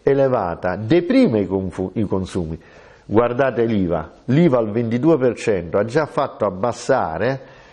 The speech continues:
eh, il consumo, eh, da, da quando è entrata in vigore, mi sembra di un punto virgola cinque, così dicevano i dati istat. La domanda è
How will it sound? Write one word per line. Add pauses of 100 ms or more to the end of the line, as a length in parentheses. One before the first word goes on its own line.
(200)
eh,
il
consumo,
eh, (200)
da,
da
quando
è
entrata
in
vigore,
mi
sembra
di
un
punto
virgola
cinque,
così
dicevano
i
dati
istat. (1500)
La
domanda
è